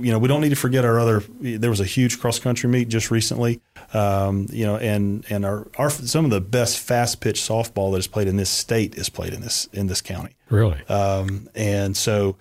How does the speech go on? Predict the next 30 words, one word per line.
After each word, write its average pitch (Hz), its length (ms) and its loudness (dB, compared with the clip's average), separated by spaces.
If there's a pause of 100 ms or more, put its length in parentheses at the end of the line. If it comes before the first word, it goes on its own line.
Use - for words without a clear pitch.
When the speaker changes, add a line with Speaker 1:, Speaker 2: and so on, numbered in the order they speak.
(260)
Speaker 1:
yeah, 101 260 2
you 110 100 0
know, 101 80 2
historically, 131 680 2
you're 127 140 2
gonna 123 140 2
have 113 160 2
some 127 220 2
of 107 60 2
the 101 60 0
best 110 540 0 (380)
athletes 107 540 2
all 113 320 2
around, 104 520 0
but 110 420 2 (200)
it, 107 200 -2
since - 220 0
we're 107 80 0
kinda 104 340 0
just 110 220 -2
talking 110 240 0
about 101 180 0
football, 110 460 0 (380)
you're 120 120 0
gonna 117 140 2
have 107 220 4
some 117 160 0
of 104 60 4
the 95 60 2
better, 107 360 2